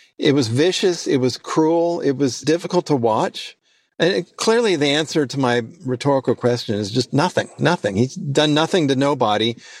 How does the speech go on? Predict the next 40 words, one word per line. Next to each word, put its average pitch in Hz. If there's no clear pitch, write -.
that 139
would 127
deserve 123
this 110
treatment 90
at 110
the 113
hands 104
of 92
this 92
mob. 104
Like 165
I 180
said, 165
it 139
was 123
difficult 165
to 160
watch. 135
It 135
was 123
just 151
an 117
angry, 151
cruel 143
mob. 127
And 127
by 185
the 196
way, 127
and 110
this 131
is 139
off 123
topic 127
here 113
a 101
little 113
bit, 104
but 110